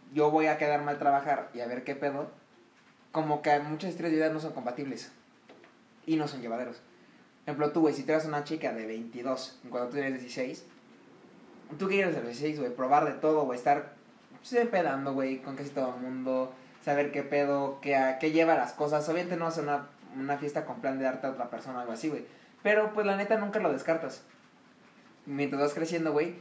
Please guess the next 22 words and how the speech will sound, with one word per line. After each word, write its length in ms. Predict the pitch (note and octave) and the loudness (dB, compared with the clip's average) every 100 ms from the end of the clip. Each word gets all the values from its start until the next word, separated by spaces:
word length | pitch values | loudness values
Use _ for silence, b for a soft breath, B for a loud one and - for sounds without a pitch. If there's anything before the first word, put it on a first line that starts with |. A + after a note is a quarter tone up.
| - | -18
son 180 | - D3 | -6 -2
otras 160 | C#3+ C3+ | -2 -2
cosas 160 | C#3 C3+ | -4 -4
que 80 | B2+ | -2
ya 160 | B2 | 0
vas 220 | B2+ A#2+ | 2 0
bus-, 160 | A2+ A2+ | -2 -10
que 180 | - B2+ | -6 0
ya 120 | C3 | 0
no 180 | C#3 C3+ | 0 0
buscas, 360 | C#3 D3 B2+ | -2 -4 -4
güey. 220 | G#2+ A2 G2+ - - _ _ | -8 -10 -14 -20 -20 _ _
¿Sabes? 200 | - C3 | -10 -8
Que 100 | - | -6
ya 120 | C3 C#3+ | 2 2
estás 200 | D3+ D3+ | 2 -4
en 80 | |
otro 260 | C#3+ C#3 - | -4 -6 -4
plan, 200 | C#3+ C#3 | -2 -2
en 100 | C3+ | -4
otro 260 | C3 C3+ - | -6 -8 -4
pedo 320 | C3 C3 | -4 -4